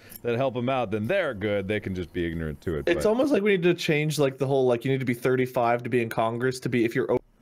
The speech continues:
Speaker 2: thirty-five, you probably shouldn't be in Congress.
Speaker 1: Mm, yeah.
Speaker 2: Uh, 'cause, I mean, the, just,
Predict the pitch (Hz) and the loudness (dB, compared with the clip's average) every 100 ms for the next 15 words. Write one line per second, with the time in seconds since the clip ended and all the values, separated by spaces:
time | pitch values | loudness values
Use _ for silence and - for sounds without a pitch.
0 | _ - 117 117 107 107 101 123 107 101 | _ -2 -2 0 -2 -2 -4 -2 -2 -2
1 | - 101 104 98 98 104 107 101 98 - | -4 -2 -2 -2 -2 -2 -4 -4 -4 -6
2 | - - _ 80 80 76 73 76 76 76 | -10 -18 _ -8 -4 -4 -4 -6 -6 -8
3 | 71 _ _ _ _ - _ _ _ - | -10 _ _ _ _ -20 _ _ _ -20
4 | - _ - 120 120 113 107 107 - - | -20 _ -8 -4 -2 -2 -2 -6 -8 -4
5 | 120 110 120 120 104 - 123 139 | -2 0 -2 -4 -4 -4 -4 -4